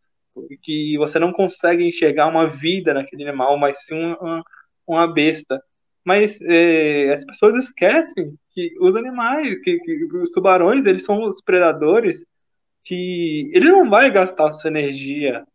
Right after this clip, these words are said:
com qualquer coisa, sabe? É, aqui no Brasil a gente tem um problema, é, principalmente na, na, na região Nordeste,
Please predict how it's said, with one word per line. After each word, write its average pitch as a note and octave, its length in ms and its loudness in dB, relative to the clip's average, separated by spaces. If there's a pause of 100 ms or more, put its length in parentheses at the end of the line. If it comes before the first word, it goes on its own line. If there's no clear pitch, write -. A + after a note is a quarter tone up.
(140)
com C3+ 200 -12
qualquer B2+ 420 -6
coisa, A2+ 480 -8
sabe? C3+ 380 -2 (500)
É, C3 600 -2
aqui - 440 -4
no C4 100 2
Brasil E3+ 420 2
a F#3+ 60 4
gente E3 260 -4
tem F3 200 -2
um G3 320 -4
problema, D#3+ 840 -2 (1040)
é, C#3 200 -4
principalmente E3+ 760 -2
na, F3 460 -2
na, C#3 440 -2
na C#3 240 -2
região D3 520 -2
Nordeste, C#3+ 840 -2